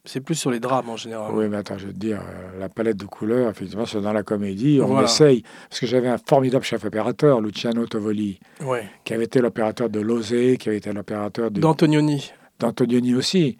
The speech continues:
Speaker 1: Sur
Speaker 2: Donc, il me
Speaker 1: notamment
Speaker 2: fais-
Speaker 1: Profession Reporter, magnifique.
Speaker 2: Magnifique. Et il me faisait des lumières superbes,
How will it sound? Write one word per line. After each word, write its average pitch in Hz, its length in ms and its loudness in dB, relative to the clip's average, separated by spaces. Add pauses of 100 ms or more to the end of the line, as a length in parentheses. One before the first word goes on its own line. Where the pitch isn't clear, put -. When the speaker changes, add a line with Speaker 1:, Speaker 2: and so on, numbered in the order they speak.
(100)
Speaker 1:
Sur - 340 -6
Speaker 2:
Donc, 135 120 6
il - 20 2
me 139 80 2
Speaker 1:
notamment 139 240 6
Speaker 2:
fais- 160 60 6
Speaker 1:
Profession 151 380 4
Reporter, 127 440 -2
magnifique. 120 600 -10
Speaker 2:
Magnifique. 113 640 -2 (460)
Et 110 120 -2
il 113 40 -2
me 110 60 -6
faisait 127 280 4
des 113 140 4
lumières 117 460 0
superbes, 147 600 2